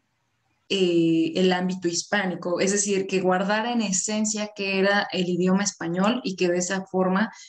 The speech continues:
se pudiera reconocer que, eh, el español seguía siendo una unidad a pesar de los cambios,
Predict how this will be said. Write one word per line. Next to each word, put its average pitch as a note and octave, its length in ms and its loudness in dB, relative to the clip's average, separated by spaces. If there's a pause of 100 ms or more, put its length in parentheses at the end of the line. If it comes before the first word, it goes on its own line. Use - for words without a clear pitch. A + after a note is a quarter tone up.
(160)
se - 200 -2
pudiera F3+ 420 2
reconocer F3+ 840 -2 (680)
que, G#3 480 0
eh, F3 300 2
el F#3 140 2
español F#3 580 2
seguía F#3+ 360 0
siendo F#3+ 600 -4
una G#3+ 320 6
unidad G3 560 -2 (160)
a G3 240 -4
pesar F#3 580 0
de F#3+ 80 0
los F#3+ 300 0
cambios, C#4 760 0